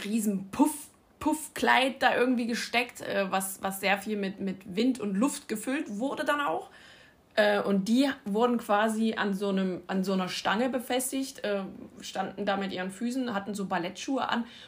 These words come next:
und wurden festgeschnürt und mussten dann mit ihrer Körperspannung so hin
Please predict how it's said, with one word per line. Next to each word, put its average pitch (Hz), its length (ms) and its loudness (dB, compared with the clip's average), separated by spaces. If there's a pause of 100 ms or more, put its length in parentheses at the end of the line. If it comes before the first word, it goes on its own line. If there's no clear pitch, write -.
und 196 120 0
wurden 202 200 2
festgeschnürt 294 920 0 (640)
und 208 200 4
mussten 277 440 2
dann 226 260 4
mit 202 200 0
ihrer 226 300 2
Körperspannung 247 920 2
so 214 160 -4
hin 269 420 4